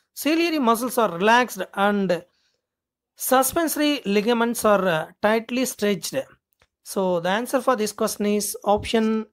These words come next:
C. Relaxed ciliary muscles and tightly stretched suspensory ligaments. Question number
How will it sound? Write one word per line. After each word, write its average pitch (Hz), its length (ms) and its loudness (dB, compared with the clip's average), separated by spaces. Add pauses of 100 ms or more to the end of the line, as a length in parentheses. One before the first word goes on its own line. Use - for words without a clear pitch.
C. 220 500 -2 (2750)
Relaxed 247 500 4 (140)
ciliary 214 420 0
muscles 208 480 -2
and 190 240 -2
tightly 233 400 2
stretched 208 420 -2 (180)
suspensory 254 680 -2 (560)
ligaments. 196 760 0 (1800)
Question 262 260 2
number 220 300 2